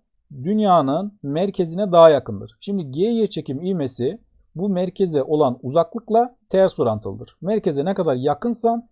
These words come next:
yerçekim ivmesi o kadar büyük olur. O yüzden kutuplarda yerçekim ivmesi daha büyüktür. Yerçekim ivmesi daha büyük olacağı için ağırlık da daha büyük olacaktır. Ekvatora geldiğiniz zaman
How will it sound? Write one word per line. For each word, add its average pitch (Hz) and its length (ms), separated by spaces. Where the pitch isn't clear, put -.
yerçekim 175 480
ivmesi 185 280
o - 80
kadar 196 280
büyük 190 280
olur. 107 140
O 196 100
yüzden 214 200
kutuplarda 147 760
yerçekim 165 460
ivmesi 190 300
daha 180 220
büyüktür. 117 340
Yerçekim 220 420
ivmesi 185 200
daha 180 220
büyük 180 160
olacağı 127 300
için 202 360
ağırlık 175 420
da 220 260
daha 170 400
büyük 170 240
olacaktır. 104 440
Ekvatora 240 440
geldiğiniz 165 420
zaman 147 360